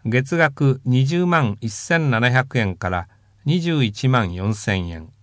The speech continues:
二十二年度実績。実務経験により異なります。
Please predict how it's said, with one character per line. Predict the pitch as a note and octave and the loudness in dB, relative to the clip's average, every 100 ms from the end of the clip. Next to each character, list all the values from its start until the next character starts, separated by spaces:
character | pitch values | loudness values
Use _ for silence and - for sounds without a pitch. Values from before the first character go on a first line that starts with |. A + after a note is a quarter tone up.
| _ _ _ _ _ _ - | _ _ _ _ _ _ -4
二 | C3 D#3+ | -2 0
十 | D3+ C3 | 2 2
二 | B2+ | 4
年 | C#3+ C3+ | 2 2
度 | G#2+ C3 | 0 -2
実 | F2+ - D#2+ | -4 -8 -12
績。 | - - _ _ _ _ _ _ _ _ - | -12 -20 _ _ _ _ _ _ _ _ -8
実 | G#2+ - | -6 0
務 | G3 | 0
経 | F#3 F#3+ | 2 0
験 | D#3+ B2 G2+ | 0 0 2
に | F#2+ | 0
よ | F2+ | -2
り | G#2+ - | -6 -6
異 | G#2 G#2 | -6 -2
な | F#2 | -2
り | E2 | -2
ま | D#2 | -8
す。 | - - | -12 -14